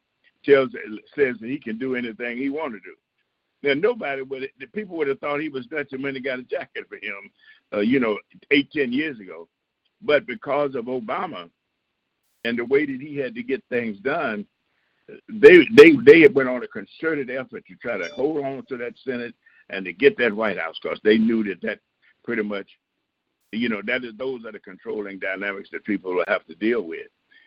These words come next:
And so it's not just a matter of getting Trump out of there this time. They better get rid of, if they get rid of Trump, if Trump gets out of there and it's, they, and they, these people still control the, the Senate, things are not going to change.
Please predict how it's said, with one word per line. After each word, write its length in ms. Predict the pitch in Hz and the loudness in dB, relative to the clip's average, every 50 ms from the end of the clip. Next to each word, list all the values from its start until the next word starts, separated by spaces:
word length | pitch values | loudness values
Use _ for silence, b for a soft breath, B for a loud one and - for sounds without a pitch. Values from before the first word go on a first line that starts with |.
| b b - | b b -8
And 140 | - 98 - | -8 -4 0
so 180 | - 101 92 92 | 2 2 4 4
it's 180 | 127 147 135 | 4 2 2
not 220 | 127 156 160 170 175 | 4 2 2 2 2
just 220 | 180 170 - - | 0 -6 -6 -8
a 40 | 143 | -8
matter 400 | 143 151 147 160 180 202 208 - - - 120 | -6 -6 -6 -6 -6 -8 -10 -12 -12 -12 -12
of 160 | 117 113 113 | -12 -8 -6
getting 320 | 139 147 143 135 127 120 113 - | -6 -6 -4 -4 -6 -8 -8 -10
Trump 240 | - 165 185 226 220 _ - 113 | -10 -8 -8 -8 -10 _ -10 -8
out 140 | 113 110 107 | -6 -6 -6
of 80 | 104 104 | -8 -8
there 160 | 107 101 95 92 | -8 -8 -8 -8
this 160 | 92 87 - - | -10 -14 -14 -10
time. 240 | - 95 80 73 69 - _ _ _ _ _ _ _ _ _ _ _ _ _ - | -10 -8 -8 -10 -14 -20 _ _ _ _ _ _ _ _ _ _ _ _ _ 4
They 120 | 220 226 | 6 6
better 360 | - 110 98 139 170 190 196 170 | 6 6 6 6 6 6 4 0
get 240 | 147 143 143 131 | -2 -2 -2 -2
rid 160 | 117 123 127 123 | -4 -6 -6 -6
of, 60 | 117 | -6
if 100 | 110 104 | -8 -6
they 260 | - 165 190 196 - | -6 -6 -6 -6 -8
get 240 | - 151 175 160 127 | -10 -14 -14 -14 -12
rid 160 | 143 160 147 | -10 -8 -8
of 140 | 135 120 - | -8 -10 -12
Trump, 180 | - 143 - - | -14 -16 -12 -8
if 160 | 123 135 123 110 _ | -8 -8 -8 -8 _
Trump 260 | - 196 240 - - _ _ _ _ _ _ _ _ _ _ _ _ _ _ 113 120 | -10 -10 -10 -10 -12 _ _ _ _ _ _ _ _ _ _ _ _ _ _ -10 -6
gets 220 | 135 151 135 - - | -4 -4 -2 -2 0
out 200 | 143 139 135 123 | 0 0 0 0
of 100 | 113 107 | -4 -6
there 180 | 113 110 107 107 - | -6 -6 -6 -8 -10
and 160 | 107 110 107 | -12 -12 -12
it's, 200 | 107 101 104 - | -12 -12 -10 -6
they, 160 | - 131 123 113 - 123 | -4 -4 -4 -4 -6 -8
and 120 | 120 117 | -8 -6
they, 160 | 123 131 117 | -6 -6 -6
these 220 | 110 127 143 147 135 | -6 -6 -6 -6 -6
people 260 | - 147 131 113 117 | -8 -8 -8 -10 -10
still 220 | 113 - 139 123 | -8 -6 -6 -6
control 400 | 107 - 110 107 101 123 120 113 | -6 -6 -10 -6 -4 -4 -2 -2
the, 100 | 104 98 - _ _ - 110 | -4 -6 -10 _ _ -18 -16
the 100 | 110 104 _ - | -16 -12 _ -2
Senate, 300 | 131 185 214 247 - - _ _ _ _ _ _ _ _ _ _ _ _ _ _ _ - - - _ | 0 2 2 0 -2 -4 _ _ _ _ _ _ _ _ _ _ _ _ _ _ _ -20 -20 -6 _
things 380 | - 185 214 226 214 247 285 262 - - | 4 6 6 6 6 4 2 0 2 2
are 80 | 131 | 2
not 300 | 123 123 135 151 196 - - - 104 104 | 2 2 2 0 -2 -2 -6 -10 -14 -12
going 300 | 110 127 135 139 131 113 | -10 -10 -8 -8 -10 -12
to 140 | - 95 - | -14 -16 -16
change. 320 | - - 123 135 - - | -12 -10 -10 -10 -10 -12